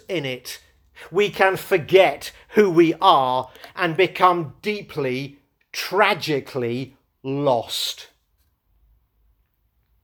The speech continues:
It's week three of our autumn stewardship campaign. Every perfect gift.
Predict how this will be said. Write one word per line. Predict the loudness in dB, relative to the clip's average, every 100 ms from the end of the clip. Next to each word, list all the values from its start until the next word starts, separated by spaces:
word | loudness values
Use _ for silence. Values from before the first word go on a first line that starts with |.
| _ _ _ _ _ _ _ _ _ _ _ _ _ _ _ _ _ _ _ _ _ _ 0
It's | 0 2
week | 4 4 2
three | -10 -6 0 2 0 -6 -10 _ _ _
of | 2
our | 6 6 4
autumn | 0 0 -2 -4
stewardship | -4 -4 -4 -4 -4 -6 -6
campaign. | -6 -6 -6 -6 -6 -6 -14 _ _ _ _ _ _ -2
Every | 4 4 4 0 -2
perfect | 0 2 2 0 -2 -2
gift. | -6 -6 -12 -18